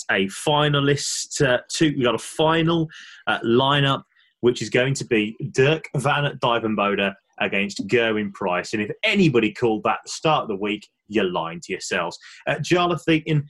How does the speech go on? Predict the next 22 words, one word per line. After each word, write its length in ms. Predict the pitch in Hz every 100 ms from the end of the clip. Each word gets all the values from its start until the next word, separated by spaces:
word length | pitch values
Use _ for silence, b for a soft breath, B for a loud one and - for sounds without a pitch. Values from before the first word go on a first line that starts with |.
| _
Jack 240 | - 175 -
Gobby 220 | 160 147
Garwood 400 | 156 147 139 127 -
and 220 | 151 156
Phil 280 | - 147 135
Bars 380 | 127 120 120 - _ _ _ _ _ _ - -
alongside 600 | 127 127 120 143 131 131
you 100 | 127
to 100 | -
talk 240 | 143 135 -
through, 480 | 135 135 127 120 123
um, 320 | 120 117 117 135
a, 80 | 127
a 60 | 131
dramatic 480 | 135 143 147 - 131
night 260 | 127 120
of 60 | -
darts. 300 | 139 135 -
Gentlemen, 600 | 151 160 156 147 143 135
good 160 | 147 147
evening. 560 | 156 147 135 139 151 156
Uh, 160 | 147 131